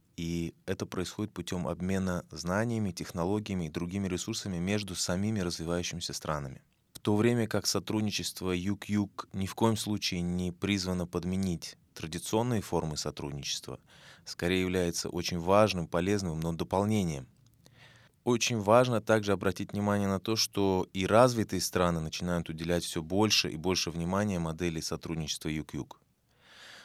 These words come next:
и принимают непосредственное участие в этом процессе через так называемое трёхстороннее сотрудничество, когда традиционная страна-донор действует,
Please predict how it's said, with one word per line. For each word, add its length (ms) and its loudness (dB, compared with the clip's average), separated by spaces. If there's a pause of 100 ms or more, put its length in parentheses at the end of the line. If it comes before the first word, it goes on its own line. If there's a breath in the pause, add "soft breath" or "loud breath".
(120 loud breath)
и 160 -2
принимают 500 4
непосредственное 640 0
участие 500 -2
в 40 -2
этом 180 -6
процессе 640 -2
через 500 -4
так 200 -2
называемое 520 0
трёхстороннее 800 0
сотрудничество, 800 -8 (960 loud breath)
когда 380 4 (100)
традиционная 600 0
страна-донор 800 2
действует, 580 -4